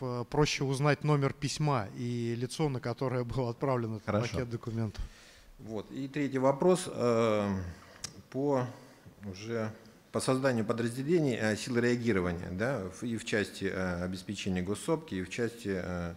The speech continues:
Speaker 2: обеспечения, э, безопасной информации значимых объектов кии. Э, вот, э, года три назад, э, вот опыт существует, э, все-таки добились Минтруда норматива численности по подразделениям Р С П, П Д Т Р, Т З И.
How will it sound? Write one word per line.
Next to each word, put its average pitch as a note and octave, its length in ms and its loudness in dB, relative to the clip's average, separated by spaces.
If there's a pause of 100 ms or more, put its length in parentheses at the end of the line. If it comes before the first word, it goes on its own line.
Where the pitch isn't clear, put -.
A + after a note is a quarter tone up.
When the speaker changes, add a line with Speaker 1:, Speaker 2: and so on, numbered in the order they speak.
(1200)
Speaker 2:
обеспечения, A2+ 1000 0
э, G#2+ 240 2
безопасной A2+ 540 4
информации A#2 520 2
значимых G2+ 540 0
объектов F#2+ 460 -6
кии. G2 360 -4 (340)
Э, A2+ 320 2
вот, C3 340 0
э, A#2 580 4 (800)
года C#3+ 240 6
три D3 160 4
назад, E3 460 6
э, A2 420 4
вот A2 220 0
опыт G2+ 240 -2
существует, B2+ 640 0
э, G2 440 2
все-таки A2 380 -6
добились A2+ 480 0
Минтруда B2 500 2
норматива G#2+ 540 2
численности B2+ 460 -4
по G2 320 2
подразделениям F#2+ 640 -2
Р G#2 100 -2
С - 60 -10
П, E3 260 2
П - 140 -4
Д F2+ 100 -4
Т F#2 160 -4
Р, A#2+ 140 0
Т G#2 120 -4
З F#2+ 160 -2
И. D#2+ 140 -2